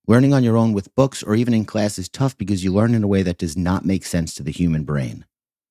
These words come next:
Rosetta Stone is as close to immersion as you can get without abandoning your family and responsibilities to go live in Spain for six months.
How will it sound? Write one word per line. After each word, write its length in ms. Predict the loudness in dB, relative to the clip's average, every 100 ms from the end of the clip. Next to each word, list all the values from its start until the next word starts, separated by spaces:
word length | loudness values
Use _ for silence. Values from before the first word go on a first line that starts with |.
| -2
Rosetta 320 | 2 4 4
Stone 320 | 4 4 4
is 120 | 2 -2
as 160 | -4
close 420 | -8 0 2 2 0
to 180 | 0
immersion 360 | 2 2 0 0
as 160 | -2 -2
you 80 |
can 160 | -2 -2
get 200 | 0 0
without 260 | 0 -2 -2
abandoning 640 | 0 2 4 4 4 2
your 80 | 0
family 480 | 2 2 4 2
and 100 | 0
responsibilities 800 | -2 0 0 0 0 2 2 0
to 100 | -4
go 140 | 0 0
live 200 | 0 0
in 100 | -4
Spain 340 | -2 0 0
for 140 | -4 -6
six 280 | -6 -6 -6
months. 400 | -8 -10 -14